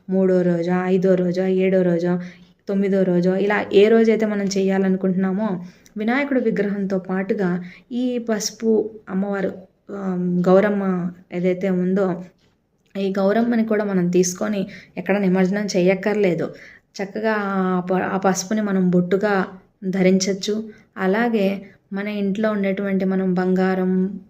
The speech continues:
బ-, డబ్బు పెట్టుకున్నటువంటి అల్మారాకు కూడా ఈ పసుపుని, ఆ, పెట్టాలి. అలాగే ఇంట్లో ఏదైనా మనం శుద్ధి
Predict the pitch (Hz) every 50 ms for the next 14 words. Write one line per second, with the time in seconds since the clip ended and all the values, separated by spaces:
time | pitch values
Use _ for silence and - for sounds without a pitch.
0 | _ - 180 190 190 185 180 175 180 175 175 175 175 202 190 196 196 175 - -
1 | 185 180 180 175 185 185 185 175 185 180 175 175 175 175 190 202 208 208 202 202
2 | 202 196 - 202 196 - 208 208 220 302 427 - - - - - - - - -
3 | 220 220 214 202 208 202 196 190 - - - 233 262 254 214 208 220 226 - -
4 | - _ - 214 196 185 185 185 185 180 185 180 185 175 175 175 180 170 170 196
5 | 233 - - - - _ _ _ _ _ _ - - - 208 208 226 233 226 214
6 | 190 185 190 202 - 220 202 214 208 226 226 226 220 208 202 196 196 202 202 202
7 | 202 202 196 196 196 190 190 190 190 - - 202 175 202 196